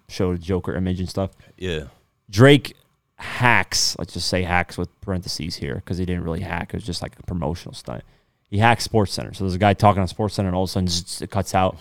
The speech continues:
Speaker 2: Yeah.
Speaker 1: And you see, like, Drake, uh, you see, like, some dark thing with C L B, and then the next scene is his C L B September third. So that was the release date he announced.
Speaker 2: Nice.
Speaker 1: And it was pretty dope. That's a dope way of announcing.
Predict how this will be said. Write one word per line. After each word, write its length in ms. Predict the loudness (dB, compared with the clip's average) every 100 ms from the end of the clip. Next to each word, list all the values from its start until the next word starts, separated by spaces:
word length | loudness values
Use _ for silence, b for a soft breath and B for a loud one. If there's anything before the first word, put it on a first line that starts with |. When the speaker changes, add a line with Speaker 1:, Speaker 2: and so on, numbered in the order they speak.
| -8
Speaker 2:
Yeah. 220 | -6 -6 -6
Speaker 1:
And 100 | 0
you 60 | 2
see, 180 | 4 4
like, 200 | 4 2
Drake, 500 | 2 4 4 2 -10 -6
uh, 180 | -4 -2
you 80 | -4
see, 120 | -4
like, 100 | -4
some 140 | -6
dark 300 | 0 0 0
thing 160 | -2 -4
with 100 | -4
C 220 | -4 -4
L 140 | -4 -4
B, 240 | -2 0
and 100 | 0
then 260 | 0 0 -4
the 100 | 0
next 240 | 2 2 0
scene 200 | 0 -2
is 140 | -2
his 180 | -2 0
C 200 | 0 -2
L 140 | -2
B 180 | -2 -6
September 380 | -8 -12 -12 -12 -16 _ _
third. 280 | -8 -8 -12 _ _ _ _
So 120 | -4 4
that 180 | 8
was 120 | 8 6
the 60 |
release 340 | 4 4 2 2
date 160 | 2
he 100 | 2
announced. 400 | 2 2 0 -2
Speaker 2:
Nice. 340 | -8 -12 -18 -20 _ _ _ _ _ _ _ -8 0
Speaker 1:
And 300 | 2 2 2
it 60 | 2
was 100 | 4
pretty 200 | 4 6
dope. 260 | 6 6
That's 180 | 2 -2
a 20 |
dope 180 | -2 -2
way 180 | 0 0
of 200 | -2 -4
announcing. 500 | -6 -4 -6 -6